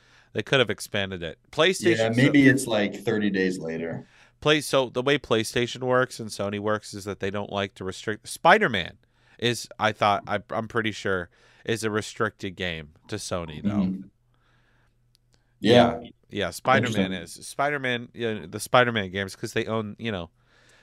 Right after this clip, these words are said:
Speaker 1: they own the, uh, the Spider-Man name and, uh, branding and stuff. So, uh, yeah, I mean,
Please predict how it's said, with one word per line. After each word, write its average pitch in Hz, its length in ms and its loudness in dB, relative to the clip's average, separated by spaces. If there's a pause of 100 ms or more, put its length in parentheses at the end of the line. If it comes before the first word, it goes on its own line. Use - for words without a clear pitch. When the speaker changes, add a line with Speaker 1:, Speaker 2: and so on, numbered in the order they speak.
(160)
Speaker 1:
they 110 120 -4
own 110 360 -2
the, 101 240 -4
uh, 90 260 -4 (160)
the 101 60 -16
Spider-Man 98 560 -4
name 95 340 -8 (480)
and, 87 280 -10
uh, 82 240 -10
branding 92 400 -10
and 82 80 -16
stuff. - 340 -12
So, 90 300 -8 (680)
uh, 92 340 -4 (920)
yeah, 151 340 -2
I 113 100 -10
mean, 117 340 -8